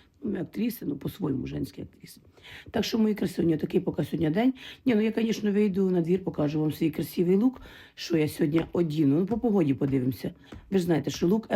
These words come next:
це святое. Тут халат, там штани, там кофта, там плаття. Так, мої красуні, начало я волосики заклала. Слухайте, дівчинка вона мені пише, «Я не виходжу в ефір, поки я себе не приведу в чувство».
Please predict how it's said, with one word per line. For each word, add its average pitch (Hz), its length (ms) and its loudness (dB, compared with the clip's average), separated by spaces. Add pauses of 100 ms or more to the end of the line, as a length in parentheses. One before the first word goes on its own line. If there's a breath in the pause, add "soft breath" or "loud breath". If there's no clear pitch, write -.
це 180 80 0
святое. 139 480 -2
Тут 254 260 -2
халат, 214 460 0
там 160 300 0 (480)
штани, 170 500 0
там 131 280 -2
кофта, - 380 -4
там 127 220 -4
плаття. - 420 -4 (1080 loud breath)
Так, 170 240 -2
мої 143 160 -2
красуні, 151 400 0
начало 160 380 2
я 156 140 6
волосики 147 500 4
заклала. 127 440 2
Слухайте, 156 400 -4
дівчинка 143 380 -2
вона 151 120 -2
мені 151 120 -4
пише, 151 260 -6
«Я 202 320 2 (560 loud breath)
не 214 140 2
виходжу 226 400 2
в 208 80 2
ефір, 285 380 2
поки 226 200 0
я 285 140 4
себе 240 240 4
не 233 100 6
приведу 226 380 4
в 233 100 -6
чувство». - 540 -4